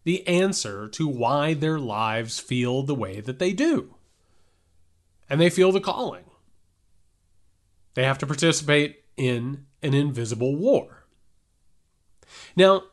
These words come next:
I've talked about this before, but I want to go ahead and put this in, uh, context that we can spend a little bit of time with, and we can start to understand how current events play into all of this,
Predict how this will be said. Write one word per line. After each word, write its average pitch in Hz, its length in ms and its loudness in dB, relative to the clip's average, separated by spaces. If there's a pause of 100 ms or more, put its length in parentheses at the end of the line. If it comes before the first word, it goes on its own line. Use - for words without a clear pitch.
(180)
I've 160 80 -4
talked 269 220 4
about 220 240 0
this 175 140 -2
before, 147 400 -4
but 147 100 -4
I 143 60 0
want 208 160 0
to 226 40 -2
go 175 100 2
ahead 151 220 0
and 127 100 -2
put 139 200 -6
this 127 180 -4
in, 117 540 -8
uh, 107 240 -8
context 123 680 -6
that 120 120 -10
we 123 100 -6
can 117 240 -8
spend 135 260 -4
a 127 60 -4
little 123 240 -2
bit 113 100 -6
of 110 140 -10
time 127 460 -2
with, 101 240 -12
and 127 100 -4
we 139 80 0
can 160 160 -2
start 196 240 0
to 170 100 -4
understand 135 600 -6
how 120 160 -6
current 151 380 -4
events 127 340 -4
play 123 320 -4
into 151 240 -2
all 139 240 -2
of 135 100 -6
this, 123 340 -2